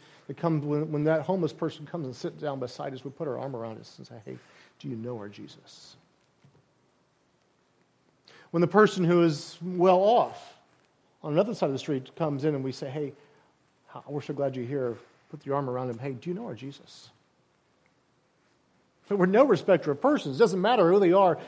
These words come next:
God sends them. We seize the opportunity for the sake of the gospel. We love them as Jesus loves them. We respond with his love.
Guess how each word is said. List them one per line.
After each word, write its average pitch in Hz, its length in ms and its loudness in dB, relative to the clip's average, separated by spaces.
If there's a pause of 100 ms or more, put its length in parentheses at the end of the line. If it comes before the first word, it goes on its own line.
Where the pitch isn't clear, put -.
God 165 200 6
sends 196 320 6
them. 160 140 4
We 156 100 2
seize 214 360 4
the 175 100 6
opportunity 160 480 4
for 156 100 -4
the 135 140 -6
sake 180 180 0
of 139 80 -2
the 135 60 -6
gospel. 123 640 -12 (320)
We 139 100 -4
love 165 340 0
them 175 140 6
as 123 260 -8
Jesus 170 580 -2 (200)
loves 143 340 -2 (100)
them. 127 360 -4 (1080)
We 113 80 -18
respond 113 640 -10 (600)
with 117 180 -14
his 123 260 -10
love. - 160 -20